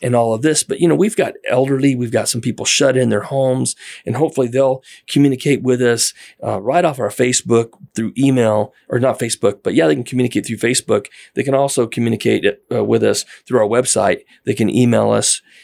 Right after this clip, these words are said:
if they need food. We'll bring it directly to them, which is not a problem. But, you know, there's people that have health issues right now, other than covid. Um, they're going through things,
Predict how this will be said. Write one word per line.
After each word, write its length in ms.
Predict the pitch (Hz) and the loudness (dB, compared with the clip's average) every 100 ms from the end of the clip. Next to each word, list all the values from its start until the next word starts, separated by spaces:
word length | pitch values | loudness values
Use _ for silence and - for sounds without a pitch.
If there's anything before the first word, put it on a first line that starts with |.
| _ - | _ -8
if 160 | 127 | -2
they 120 | 143 | 0
need 280 | 131 131 156 | 2 2 2
food. 260 | - 107 117 | 2 0 2
We'll 160 | 139 | 0
bring 240 | 139 151 151 | 0 0 0
it 140 | 127 | -4
directly 400 | 123 127 131 113 | 0 0 0 -6
to 340 | - - 156 202 | -6 0 2 4
them, 340 | 107 87 - _ - - - | 2 0 -4 _ -20 -12 -4
which 160 | 120 | -2
is 100 | 123 | 0
not 180 | 131 131 | 0 0
a 60 | - | 0
problem. 400 | 147 151 143 120 | 0 2 2 2
But, 180 | - - - - | 0 -2 -20 -4
you 80 | 285 | 2
know, 40 | |
there's 180 | 143 320 | 2 2
people 360 | - 196 147 135 | 0 0 2 0
that 180 | 110 104 | 0 0
have 240 | 110 95 | 0 -2
health 280 | - 131 - | 0 -2 0
issues 440 | 151 - 170 170 - | -2 0 -2 -2 -6
right 180 | - 151 | -2 2
now, 240 | 165 185 - - | 2 0 -4 -2
other 240 | 208 180 | 2 2
than 200 | 113 107 | 0 -2
covid. 460 | - 98 95 73 - _ - - _ 113 | 0 0 0 -6 -8 _ -20 -20 _ -2
Um, 160 | 104 | 0
they're 120 | 113 | 0
going 240 | 113 127 123 | 0 0 0
through 160 | 135 | -4
things, 480 | 123 127 123 123 - | 0 2 2 0 -4